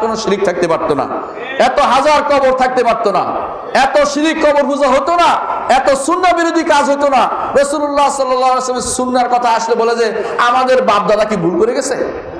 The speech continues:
আছে কিনা বলেন? আপনাদের সমাজে যখনই বলা হয় যে এটা তো সুন্নত, বলে যে আমাদের বাপ দাদা কি করেছে?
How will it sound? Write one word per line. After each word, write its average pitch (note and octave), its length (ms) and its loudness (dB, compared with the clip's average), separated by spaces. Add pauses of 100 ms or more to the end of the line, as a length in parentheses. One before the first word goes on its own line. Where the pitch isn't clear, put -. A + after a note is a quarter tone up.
(560)
আছে D4 240 0
কিনা D4 160 2
বলেন? C4+ 200 2 (880)
আপনাদের C4+ 380 0
সমাজে C4+ 400 0
যখনই C4+ 400 0
বলা B3+ 200 2
হয় C4 180 2
যে C4 100 0
এটা B3+ 200 2
তো C4 120 0
সুন্নত, C#4 420 0 (340)
বলে A3+ 140 2
যে B3 80 2
আমাদের A#3 320 2
বাপ G3+ 200 0
দাদা G#3+ 180 2
কি G#3 140 -2
করেছে? G#3 400 0